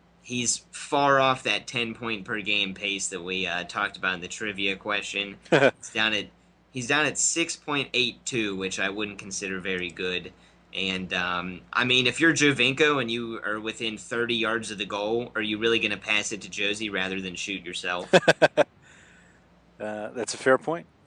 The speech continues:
Speaker 2: Fair
Speaker 1: I
Speaker 2: point.
Speaker 1: would take Giovinco from thirty yards out versus Jozy, uh, from the middle of the box. <laughs>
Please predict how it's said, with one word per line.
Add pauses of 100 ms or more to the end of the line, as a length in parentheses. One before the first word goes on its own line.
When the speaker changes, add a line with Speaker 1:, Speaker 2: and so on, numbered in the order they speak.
Speaker 2:
Fair
Speaker 1:
I
Speaker 2:
point.
Speaker 1:
would
take
Giovinco
from
thirty
yards
out
versus
Jozy,
uh,
from
the
middle
of
the
box. (380)
<laughs>